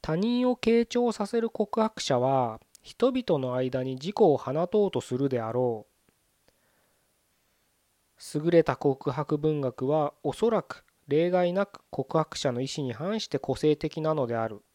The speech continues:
彼は人々と共に感じ、共に考えようと努める。まさにそのところに彼自身を表してしまうのである。」もう一度見ますね。「他人を傾聴させる告白者は、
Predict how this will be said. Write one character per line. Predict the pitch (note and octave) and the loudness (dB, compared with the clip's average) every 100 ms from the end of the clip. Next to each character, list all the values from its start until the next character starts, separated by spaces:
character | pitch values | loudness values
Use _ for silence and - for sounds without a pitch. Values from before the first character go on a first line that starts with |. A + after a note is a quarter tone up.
| _ _ _ _ _ _ _ _ | _ _ _ _ _ _ _ _
彼 | - C3+ | -4 0
は | B2 D3 C#3+ B2 | 2 4 2 0
人 | - G3 | -2 0
々 | A3 G#3 E3 | 0 2 2
と | C3+ | 2
共 | - F#3 | -2 0
に | E3 B2 | 0 -2
感 | - B2 B2 | -6 -6 -6
じ、 | C3 | -6
共 | A#2+ B2+ D#3 | -4 0 0
に | E3 | 0
考 | - E3 E3 E3 | 0 0 2 2
え | |
よ | E3 E3+ | 2 0
う | D#3 | 0
と | D3 | -2
努 | - C3 | 0 0
め | B2+ | 0
る。 | A#2 G#2 _ _ _ _ _ _ _ _ | -2 -6 _ _ _ _ _ _ _ _
ま | - D3+ | -4 0
さ | D3+ | 0
に | G3+ | 0
そ | - E3 | 0 0
の | D#3 | 2
と | D#3 | 2
こ | F3 | 2
ろ | G3+ | 2
に | A3+ | 2
彼 | - D3+ D3 | 0 0 0
自 | C3+ - | -2 -4
身 | F3+ | -2
を | A3+ | 0
表 | E3 B2+ C3+ D3+ D#3 | 0 2 2 2 0
し | - | -4
て | - | -6
し | - B2 | -6 -4
ま | A#2 B2+ | -2 -2
う | |
の | A#2+ G2+ | -4 -10
で | G2 | -12
あ | G2 | -16
る。」 | - _ _ _ _ _ _ _ _ _ _ _ _ _ _ _ _ _ _ _ _ _ _ _ _ _ _ _ _ _ _ _ - | -20 _ _ _ _ _ _ _ _ _ _ _ _ _ _ _ _ _ _ _ _ _ _ _ _ _ _ _ _ _ _ _ -4
も | C#3 | -2
う | |
一 | C3+ | 2
度 | C3+ | 2
見 | B2+ | 2
ま | B2+ | -2
す | - | -4
ね。 | C3 A#3+ _ _ _ _ _ _ _ _ _ _ | -10 -10 _ _ _ _ _ _ _ _ _ _
「他 | - D3+ | -6 -2
人 | G#3 A#3 A#3+ | -2 -2 -2
を | |
傾 | A3+ A3 A#3 | -2 -2 -2
聴 | A3+ A#3+ A#3 | 0 0 0
さ | A3 | -4
せ | - A3+ | -2 -4
る | A3 | -4
告 | - - | -8 -2
白 | A3+ - | -4 -2
者 | - B2+ | -2 0
は、 | A#2 B2+ B2 G#2+ | 0 0 -2 -4